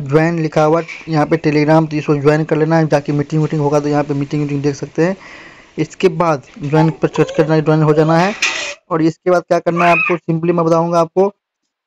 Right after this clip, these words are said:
यहाँ पे total सिंह अप इतना ही हुआ, अभी तक हुआ है। ज्वाइन Telegram, इसका support, इसका email आईडी है। और यहाँ पे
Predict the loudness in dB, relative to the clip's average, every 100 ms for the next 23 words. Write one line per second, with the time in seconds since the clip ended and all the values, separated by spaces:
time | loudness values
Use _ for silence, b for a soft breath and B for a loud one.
0 | _ -2 0 2 4 4 4 0 2 0
1 | 0 0 2 2 0 2 4 4 4 2
2 | -2 -4 0 2 2 2 2 2 0 0
3 | 4 4 2 -2 -8 -4 -2 2 2 2
4 | 0 -4 0 0 0 0 -4 0 0 0
5 | 0 2 4 4 4 0 _ _ _ _
6 | _ _ -2 2 2 2 2 4 4